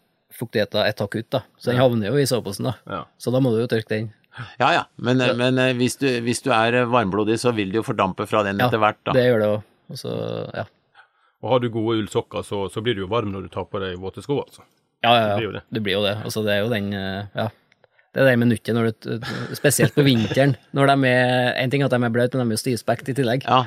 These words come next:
Speaker 2: det er en kamp å få beina ned i.
Speaker 1: <laughs> Ja. Så det er viktig å så åpne opp litt, da, så du har en sånn lett kamp på morgenen der.
Speaker 2: Ja, ja.
Speaker 3: Men
Speaker 1: Men
Speaker 3: jeg så,
Speaker 1: akkurat,
Speaker 3: jeg
Speaker 1: ja.
Speaker 3: så jo på den Jens i Villmarka-serien, der tørka du jo, nei, røykte fisk over bålet.
Speaker 1: Mm. Ja, det bruker jeg.
Speaker 3: Funka det?
Speaker 1: Ja, altså, du må jo ha et røykfullt bål da,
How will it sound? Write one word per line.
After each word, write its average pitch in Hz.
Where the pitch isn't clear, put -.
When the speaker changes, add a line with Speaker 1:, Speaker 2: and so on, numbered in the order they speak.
Speaker 2:
det 117
er 143
en 139
kamp 104
å 135
få 123
beina 104
ned 113
i. 143
Speaker 1:
<laughs> -
Ja. 185
Så -
det 135
er 139
viktig -
å 123
så 131
åpne 120
opp 117
litt, 135
da, 127
så 123
du 123
har 110
en 117
sånn 113
lett 110
kamp 113
på 120
morgenen 110
der. -
Speaker 2:
Ja, 104
ja. 98
Speaker 3:
Men 147
Speaker 1:
Men -
Speaker 3:
jeg 123
så, 175
Speaker 1:
akkurat, -
Speaker 3:
jeg 151
Speaker 1:
ja. 127
Speaker 3:
så 170
jo 147
på 143
den 143
Jens 135
i 131
Villmarka-serien, 120
der 143
tørka -
du 151
jo, 110
nei, 135
røykte -
fisk -
over 151
bålet. 117
Speaker 1:
Mm. 135
Ja, 165
det 180
bruker 143
jeg. 135
Speaker 3:
Funka 156
det? 233
Speaker 1:
Ja, 214
altså, 110
du 127
må 117
jo 147
ha 147
et 131
røykfullt 113
bål 127
da, 160